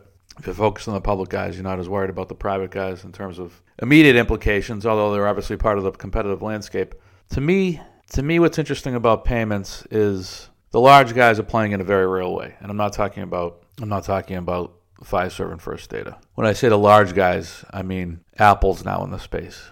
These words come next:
Samsung is now in the space. Amazon is in the space. Google's in the space.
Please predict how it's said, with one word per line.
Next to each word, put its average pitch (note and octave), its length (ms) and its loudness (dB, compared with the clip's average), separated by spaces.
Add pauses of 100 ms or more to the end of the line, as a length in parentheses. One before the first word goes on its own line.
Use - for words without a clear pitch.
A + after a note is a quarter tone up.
Samsung A2+ 560 2
is F2+ 140 -4
now F#2+ 180 -2
in F#2 60 -6
the F2+ 80 -6
space. - 520 -12 (220)
Amazon B2 480 4
is G2 120 -2
in G2 100 -4
the F2+ 80 -8
space. - 480 -8 (480)
Google's C#3 380 4
in G2+ 80 -4
the F#2 80 -8
space. - 500 -12